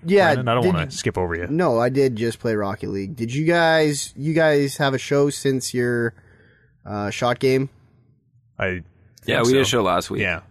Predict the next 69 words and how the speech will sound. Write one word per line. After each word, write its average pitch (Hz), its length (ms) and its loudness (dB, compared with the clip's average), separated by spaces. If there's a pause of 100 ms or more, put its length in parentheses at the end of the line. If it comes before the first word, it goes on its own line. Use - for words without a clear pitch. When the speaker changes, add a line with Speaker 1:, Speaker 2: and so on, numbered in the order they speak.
(120)
Speaker 2:
X 113 180 0
COM 110 140 0
Speaker 1:
Okay, 110 60 2
Speaker 2:
two, 107 60 2
Speaker 1:
I - 40 2
Speaker 2:
the 107 60 0
Speaker 1:
just 104 60 -2
Speaker 2:
drinking 113 220 0
Speaker 1:
wasn't 113 100 0
Speaker 2:
game. 123 80 0
Speaker 1:
there. 104 260 -4
Speaker 2:
Yeah. 98 140 -2
Speaker 1:
Did 180 60 2
that - 20 4
Speaker 3:
Monday 165 120 2
Speaker 1:
go 185 80 2
Speaker 3:
last 180 80 4
Speaker 1:
well? 180 200 4
Speaker 3:
week. - 80 -4 (380)
Speaker 2:
It 415 40 2
was 311 140 4
okay. 160 500 4 (540)
I 156 80 0
Speaker 1:
You 170 40 2
Speaker 2:
feel 214 100 8
Speaker 1:
guys, 208 220 4
I 196 160 4
was 220 160 6
on 196 480 4
my 185 220 4
way 160 340 4
out 147 260 0
the 139 100 0
door, 123 640 0 (600)
and 117 640 -2
then 117 240 0
Matt 117 240 0
finally 120 280 -2
got 113 160 0
back 113 240 -2
to 110 60 -6
me 107 140 -2
saying 110 320 -2
that 110 100 -2
you 110 140 -2
guys 107 160 -4
had 107 100 -6
shut 107 200 -6
it 87 100 -10
down. 92 400 -8
Speaker 2:
Yeah. 113 300 0 (200)
I 151 60 0
Speaker 1:
'Cause 127 60 -2
Speaker 2:
feel 208 80 4
Speaker 1:
I - 40 6
Speaker 2:
like 151 80 4
Speaker 1:
had 120 120 -2
texted, 117 240 2
Speaker 3:
Oh, - 40 2
yeah, 110 200 4
that's 110 200 0
right, 110 160 4
Speaker 1:
I 190 140 4
Speaker 3:
'cause 98 100 0
you 233 80 4
were 226 40 4 (140)
Speaker 1:
texted 196 60 4
you, 170 80 4
Speaker 3:
gonna 95 460 2